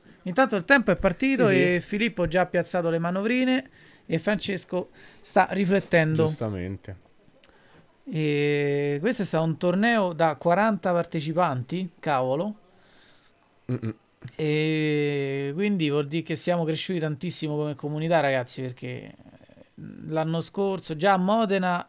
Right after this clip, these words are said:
Speaker 1: ce, ce n'erano trentacinque, adesso quaranta, insomma si cresce sempre di più.
Speaker 2: Sì.
Speaker 1: E intanto sembrano quattro uno dritte, no? Sì.
Speaker 2: Sì, sì.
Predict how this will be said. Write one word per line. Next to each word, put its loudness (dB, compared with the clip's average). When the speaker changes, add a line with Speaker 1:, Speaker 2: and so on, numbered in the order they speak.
Speaker 1:
ce, -2
ce -4
n'erano -2
trentacinque, -2
adesso 0
quaranta, 2
insomma -8
si -10
cresce -6
sempre -6
di -4
più. -8
Speaker 2:
Sì. -10
Speaker 1:
E -4
intanto -2
sembrano -2
quattro 0
uno 0
dritte, -4
no? -4
Sì. -10
Speaker 2:
Sì, -12
sì. -14